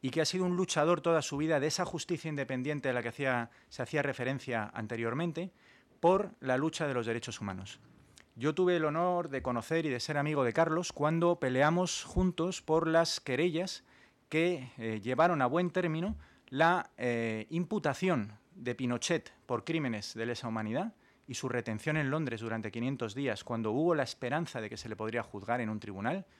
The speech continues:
Lamentablemente, el gobierno inglés le dejó marchar en ese momento. También conseguimos la imputación de los dictadores en Guatemala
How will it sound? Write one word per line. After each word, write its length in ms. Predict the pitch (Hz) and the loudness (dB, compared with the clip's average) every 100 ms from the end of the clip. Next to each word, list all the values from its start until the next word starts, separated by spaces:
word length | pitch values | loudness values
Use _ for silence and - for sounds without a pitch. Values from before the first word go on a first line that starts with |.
| _ | _
Lamentablemente, 840 | - 101 101 123 123 127 117 113 107 - _ | -10 -8 -2 0 2 0 -2 -4 -4 -12 _
el 120 | 110 | -6
gobierno 260 | 113 120 117 | -4 -2 -2
inglés 340 | 110 120 117 | -2 -4 -4
le 120 | 113 | -6
dejó 240 | 104 - 131 | -6 -4 0
marchar 480 | 110 - 127 95 - _ - - _ | 0 0 -4 -4 -10 _ -20 -20 _
en 160 | 117 107 | -8 -6
ese 160 | 107 | -4
momento. 460 | 107 113 151 147 214 - - _ | -4 -2 -2 -4 -8 -10 -20 _
También 440 | - 120 127 208 185 | 0 2 4 4 4
conseguimos 640 | 147 135 147 147 156 120 | 0 0 0 0 0 0
la 120 | 135 | 0
imputación 680 | 131 120 127 107 - 151 131 | -2 -2 -2 -2 0 0 0
de 80 | 123 | 0
los 160 | 117 | 0
dictadores 460 | 113 110 120 139 131 | -2 -2 0 0 -2
en 120 | 123 | -2
Guatemala 520 | 110 104 104 127 196 | -2 -2 0 0 0